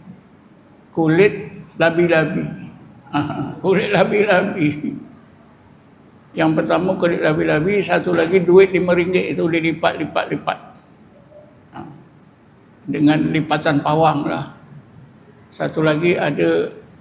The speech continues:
macam ayat Quran ditulis. Ha, itu dia letakkan dalam beg duit dia.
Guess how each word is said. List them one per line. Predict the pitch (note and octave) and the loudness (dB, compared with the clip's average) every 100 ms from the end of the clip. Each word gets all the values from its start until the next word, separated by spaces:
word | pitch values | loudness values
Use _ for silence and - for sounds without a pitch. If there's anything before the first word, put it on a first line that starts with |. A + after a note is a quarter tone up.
| - - - - | -20 -20 -20 -4
macam | D3+ D3+ D#3 | -2 0 0
ayat | D#3 D#3 - - | 0 0 -2 -4
Quran | D3+ E3+ D3+ D3+ | -2 0 0 0
ditulis. | - D3+ D3 C#3 - - - - - - | -2 -2 -2 -6 -14 -20 -20 -16 -14 -10
Ha, | C#3+ | -10
itu | D3+ | -4
dia | D3+ D3+ | 0 0
letakkan | D3 E3 D#3+ D#3 D3+ D3 | 0 -2 -2 -2 -2 -2
dalam | D3 C#3+ D3+ D3 - - - - | -2 -2 -4 -8 -12 -18 -20 -18
beg | G3 D3+ D3 | -6 -4 -2
duit | D3+ D3+ | -6 -4
dia. | C#3 | -6